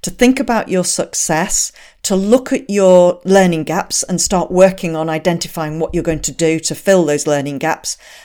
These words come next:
and to think about who's in your life and who are you surrounding yourself with, and start looking at what you can do to increase the number of people around you who are positive.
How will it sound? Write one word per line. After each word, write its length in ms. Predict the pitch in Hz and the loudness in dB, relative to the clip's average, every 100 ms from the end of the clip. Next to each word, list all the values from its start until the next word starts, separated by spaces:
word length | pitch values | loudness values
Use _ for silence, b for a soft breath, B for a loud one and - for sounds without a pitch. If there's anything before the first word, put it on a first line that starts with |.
| B | B
and 180 | 214 196 | -6 0
to 80 | 208 | 0
think 360 | - 277 269 220 | 2 0 0 -4
about 580 | - 160 160 160 - _ - | -6 -4 0 0 -2 _ -4
who's 360 | 226 233 233 - - | 0 0 -2 -4 -2
in 200 | 202 196 | -2 0
your 180 | 196 | 0
life 360 | 185 180 156 - | 0 0 -4 -8
and 120 | 156 | -8
who 200 | 165 220 | 0 0
are 40 | 240 | 0
you 160 | 214 | -2
surrounding 640 | 190 196 170 165 170 170 | -2 -2 -2 -2 -4 -4
yourself 460 | 156 147 160 147 - | -4 -4 -4 -4 -4
with, 340 | 143 131 131 B B B B B | -4 -4 -8 B B B B B
and 120 | 214 | -2
start 300 | - 277 269 | 2 4 2
looking 380 | 226 269 - 185 | 2 0 0 -6
at 100 | 156 | -4
what 240 | 196 220 233 | 0 0 0
you 100 | 220 | -2
can 220 | 233 226 | -2 -2
do 240 | 240 208 | 4 2
to 160 | 180 180 | 2 -4
increase 480 | 175 - - 196 - | -6 -6 -4 -2 0
the 100 | 175 | 0
number 420 | 175 190 196 202 | 2 2 2 -2
of 180 | 196 - | -2 -4
people 520 | 214 185 139 143 - 180 | -4 -2 -4 -4 -6 -6
around 480 | 170 190 185 185 | -2 0 0 -2
you 180 | 131 139 - b b | -4 -8 -10 b b
who 160 | 170 160 | -2 0
are 100 | 151 | -2
positive. 680 | - 147 139 - 127 123 | -4 -8 -8 -8 -8 -8